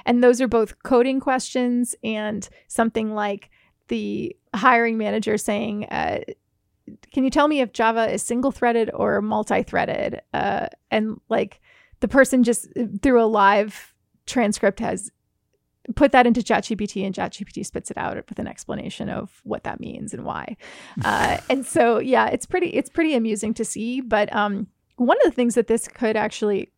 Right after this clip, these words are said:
Speaker 1: prompt, no pun intended, is for the interview process to change. If the interviews really have become sort of similar and hiring managers are asking the same sets of questions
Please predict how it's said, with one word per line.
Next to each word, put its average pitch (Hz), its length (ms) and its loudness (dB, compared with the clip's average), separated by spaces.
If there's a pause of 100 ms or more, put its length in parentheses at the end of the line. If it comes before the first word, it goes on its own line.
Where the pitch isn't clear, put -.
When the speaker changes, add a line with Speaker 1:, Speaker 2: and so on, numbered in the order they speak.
Speaker 1:
prompt, 247 540 -4
no 214 180 0
pun 202 200 -4
intended, 202 600 -4 (240)
is - 100 -4
for 277 80 0
the 269 120 2
interview 240 420 0
process - 580 -2
to - 160 -8
change. - 720 -8 (340)
If - 520 -6 (460)
the 254 140 -2
interviews 302 340 -2
really 214 220 2
have 196 380 -2 (200)
become 208 760 -4
sort 220 180 -2
of 190 80 -8
similar - 760 -2 (480)
and 247 140 0
hiring 277 380 4
managers 220 400 0
are 202 180 0
asking 226 400 -2
the 214 80 -4
same 196 300 -4
sets - 260 -4
of 190 140 -8
questions - 640 -4